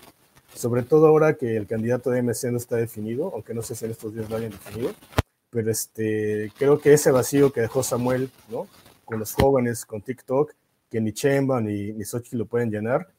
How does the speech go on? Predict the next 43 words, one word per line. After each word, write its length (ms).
va 60
a 40
ser 180
muy 160
interesante 580
cómo 500
promueven 480
a 40
un 80
Dante 220
Delgado, 360
si 100
es 100
que 100
es 100
él, 200
pues, 200
este, 260
haciendo 300
el 60
ridículo, 520
no 80
sé. 200
Pero 240
creo 260
que 80
lamentablemente 1040
las 160
redes 240
podrían 320
tener 240
mucho 320
potencial 480
para 240
comunicar. 580
Creo 240
que 80
la 80
idea 220
de 100
Xochitl 320
está 240
bien, 420